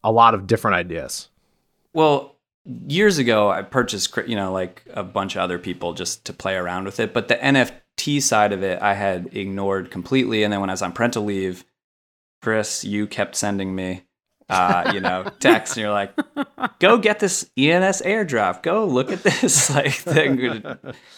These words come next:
Speaker 2: And so I had some more ti-, I didn't have a ton of time 'cause I'm taking care of, you know, a newborn, but it's easy to kind of pop in, you know, in five and ten minute increments. And, uh,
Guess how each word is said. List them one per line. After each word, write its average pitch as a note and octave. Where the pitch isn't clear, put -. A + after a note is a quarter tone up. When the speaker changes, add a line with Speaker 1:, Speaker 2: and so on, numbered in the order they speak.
Speaker 2:
And D#3
so G3+
I G3
had A3+
some G3
more F3+
ti-, -
I F3+
didn't A#3+
have E3
a A#2
ton D3
of A2+
time G2+
'cause G2
I'm G2+
taking G#2
care F#2+
of, F2+
you F#2+
know, F2
a F#2
newborn, F2+
but F2+
it's D3+
easy F#3
to B2+
kind A#2
of G2+
pop G#2
in, F#2
you F#2+
know, F#2
in F2
five F#2
and F2+
ten G2
minute F2+
increments. F#2
And, F#2
uh, F2+